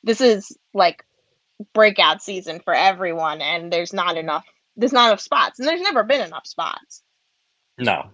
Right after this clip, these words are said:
Speaker 2: but now there's, now it feels like there's even more of a pressing need to expand as soon as possible because of how good college is now.
Speaker 1: Yeah. Yeah. So,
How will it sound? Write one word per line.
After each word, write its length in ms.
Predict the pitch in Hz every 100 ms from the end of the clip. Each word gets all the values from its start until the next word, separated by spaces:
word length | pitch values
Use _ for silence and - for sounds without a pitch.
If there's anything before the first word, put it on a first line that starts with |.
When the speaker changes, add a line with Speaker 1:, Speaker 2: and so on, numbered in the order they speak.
| _
Speaker 2:
but 140 | 117
now 180 | 131 147
there's, 300 | 127 117 - - - -
now 260 | 170 202 196
it 60 |
feels 140 | 170 151
like 160 | 131
there's 180 | 135 120
even 240 | 127 107
more 240 | 104 113 110
of 120 | 101
a 240 | 95 90 - _ _
pressing 380 | - 117 - 92
need 220 | 95 95
to 120 | -
expand 440 | 90 - 95 87 85
as 100 | -
soon 140 | 87
as 80 | 82
possible 480 | - 85 - 82 -
because 260 | 92 95 95
of 100 | 90
how 160 | 87
good 240 | 87 78 -
college 400 | 87 80 82 -
is 260 | - - - _ _ _ _
now. 240 | 82 78 107
Speaker 1:
Yeah. 140 | - _ _ _ _ _ _ _ _ _ _ _ _ _ _ _
Yeah. 220 | 104 87 214 247 -
So, 460 | - 165 151 156